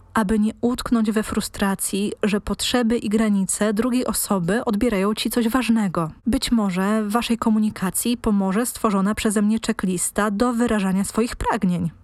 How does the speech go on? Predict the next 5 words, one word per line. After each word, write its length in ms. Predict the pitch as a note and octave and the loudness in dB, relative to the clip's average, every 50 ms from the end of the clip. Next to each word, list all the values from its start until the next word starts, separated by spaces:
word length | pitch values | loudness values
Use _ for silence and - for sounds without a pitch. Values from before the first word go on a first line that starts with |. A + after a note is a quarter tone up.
| - - - - - - - - - - - - - - - - - - - - - | -20 -20 -20 -20 -20 -20 -20 -20 -20 -20 -20 -20 -20 -20 -20 -20 -20 -20 -20 -10 -4
Jeżeli 520 | - G#3+ G#3+ G#3+ A3 G#3+ G#3 G#3 G#3 G#3 G3 | 0 0 2 2 0 0 0 0 0 0 0
jeszcze 560 | A3 B3 A#3 - - - G#3+ G3+ G3 F#3+ F#3 | 0 -2 -2 -4 -4 -2 0 0 0 0 0
jej 200 | G3 F#3+ F#3 F#3 | 0 0 0 0
nie 100 | F3+ F3 | -2 -2
pobrałeś, 800 | - - E3+ - - F#3 A3 B3 B3+ C4 C4+ - - - - | -4 -6 -6 -2 -2 0 0 0 0 0 -2 -2 -4 -6 -8